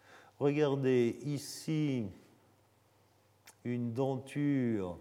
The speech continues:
vous avez en jaune les incisives, là les canines, ici les prémolaires et les trois molaires derrière. C'est un babouin.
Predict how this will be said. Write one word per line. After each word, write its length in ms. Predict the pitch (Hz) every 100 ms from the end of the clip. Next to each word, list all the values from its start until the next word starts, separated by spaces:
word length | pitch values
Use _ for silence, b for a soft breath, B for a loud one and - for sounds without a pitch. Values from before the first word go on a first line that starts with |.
| -
vous 180 | - 101
avez 160 | 120 113
en 180 | 120 123
jaune 340 | 123 135 117
les 260 | 107 104 107
incisives, 760 | 110 - 127 131 147 185 170
là 140 | 120 117
les 220 | 107 104
canines, 920 | - 120 127 151 175 196 180 117 92 -
ici 320 | 113 113 -
les 140 | 110 98
prémolaires 720 | - 101 101 110 143 160 139
et 80 | 101
les 140 | 95
trois 200 | - 127
molaires 340 | 120 120 143
derrière. 600 | 135 110 98 95 80 78 76 b b b _
C'est 220 | - 113
un 100 | 101
babouin. 680 | 107 113 123 135 156 170